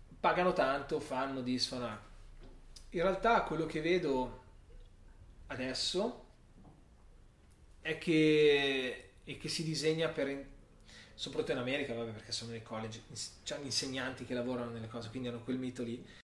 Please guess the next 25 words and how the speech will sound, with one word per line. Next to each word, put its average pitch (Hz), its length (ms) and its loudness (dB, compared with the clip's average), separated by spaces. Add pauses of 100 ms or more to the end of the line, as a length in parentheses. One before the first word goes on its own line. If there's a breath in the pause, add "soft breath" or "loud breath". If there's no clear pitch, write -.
(1000 loud breath)
Si - 240 -6
tende 180 260 6
a - 20 6
disegnare 170 500 4
perché 147 260 -2
si - 160 0
vuole 156 200 2
entrare 147 720 0
in 156 140 -8
contatto 139 580 -4
con 135 120 -4
le 123 100 -2
major. 113 360 -8 (160)
Non 208 220 0
vuol 254 140 4
dire 160 540 4 (580)
si, - 360 -8 (160)
di-, 170 260 -12
si - 180 0
disegna 170 340 0
per 139 220 -4
lavorare 135 420 2
il 127 80 -4
giorno 123 220 -4
dopo. 110 380 -8